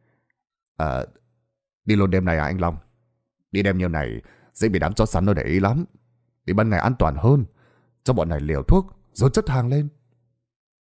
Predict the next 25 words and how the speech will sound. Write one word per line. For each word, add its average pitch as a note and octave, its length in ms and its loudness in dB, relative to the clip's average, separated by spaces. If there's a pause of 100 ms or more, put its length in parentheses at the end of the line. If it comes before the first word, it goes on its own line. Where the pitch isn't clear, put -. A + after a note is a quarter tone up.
(140)
"An G2 200 0
cái C3+ 120 0
con A#2+ 160 0
mẹ A2+ 240 0
nhà G#2 80 0
mày D2+ 220 -2
à? G1+ 160 -16 (500)
Mày G2+ 120 -4
nghĩ C#3 120 2
mấy D#3 160 4
tháng E3 220 0
này G2+ 180 0 (340)
có G3+ 80 4
người D#3+ 160 4
mất G3 220 2
tích, - 280 -4 (260)
chúng - 100 0
nó A3 60 4
không F#3+ 140 2
để B2+ 100 2
ý C#3 180 4
à? C2+ 140 0 (920)
Bây G2 240 2
giờ, D#2+ 260 0 (440)
đoạn B2 240 2